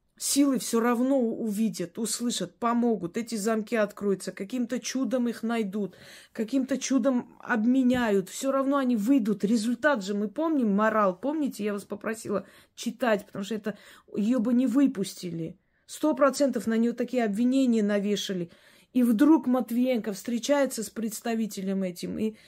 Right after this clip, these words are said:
ее освобождают. Вы думаете, вот эти все просьбы людей ни-, никак не повлияли? Повлияли. Еще как повлияли. У нас в этом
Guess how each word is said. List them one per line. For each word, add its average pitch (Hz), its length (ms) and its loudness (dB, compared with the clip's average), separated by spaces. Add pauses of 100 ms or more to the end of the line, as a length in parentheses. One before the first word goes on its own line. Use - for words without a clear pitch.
(280)
ее 208 400 0
освобождают. 202 920 0
Вы 240 80 2
думаете, 220 680 2 (360)
вот 240 240 0
эти 247 220 0
все 262 240 0
просьбы 233 500 2
людей 220 480 2
ни-, 208 380 0 (280)
никак 233 460 0
не 233 100 2
повлияли? 247 640 0
Повлияли. 277 960 0 (520)
Еще 269 320 2
как 339 260 2
повлияли. 185 720 -2 (3250)
У 226 80 4
нас 269 320 6
в 202 80 0
этом 220 400 0